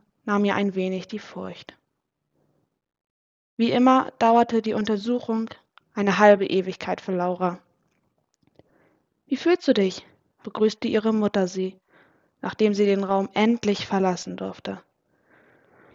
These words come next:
„Ganz gut“, log Laura, denn eigentlich fühlte sie sich alles andere als gut. „Es wird doch alles okay sein, oder?“ Sie versuchte sich mit dieser Frage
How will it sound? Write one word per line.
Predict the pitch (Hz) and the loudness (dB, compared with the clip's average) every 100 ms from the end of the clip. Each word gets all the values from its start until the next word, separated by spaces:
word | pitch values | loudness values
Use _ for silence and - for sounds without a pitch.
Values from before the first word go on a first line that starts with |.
| _ _ | _ _
„Ganz | - 277 269 | 2 2 4
gut“, | 285 285 - - _ - | 4 4 2 -6 _ -10
log | 196 196 | -6 4
Laura, | 190 196 190 185 - _ _ _ _ - | 6 6 4 -4 -8 _ _ _ _ -12
denn | - | 0
eigentlich | 190 214 233 220 - | 4 4 4 0 -2
fühlte | - 214 214 214 | -4 -2 -2 -4
sie | 202 208 | -4 -4
sich | 208 - | -4 2
alles | 214 240 - | 4 4 2
andere | 196 185 180 | -2 -2 -4
als | - 180 - | -2 -4 -6
gut. | - 185 - _ _ _ _ _ _ _ | -12 -12 -14 _ _ _ _ _ _ _
„Es | - | -2
wird | 226 | 0
doch | 220 | 4
alles | - 226 | 4 4
okay | 233 - 254 277 | 0 0 4 4
sein, | 208 185 185 - _ | 2 -2 -4 -10 _
oder?“ | 196 202 262 285 - _ _ _ _ _ _ _ _ | -6 0 0 0 -6 _ _ _ _ _ _ _ _
Sie | - 190 | -10 -6
versuchte | 208 202 220 - | -4 -2 -2 -2
sich | 208 214 208 - | 0 0 -2 -4
mit | 214 - | -10 -12
dieser | 214 214 | -6 -6
Frage | - 214 214 220 226 | 0 4 4 2 -2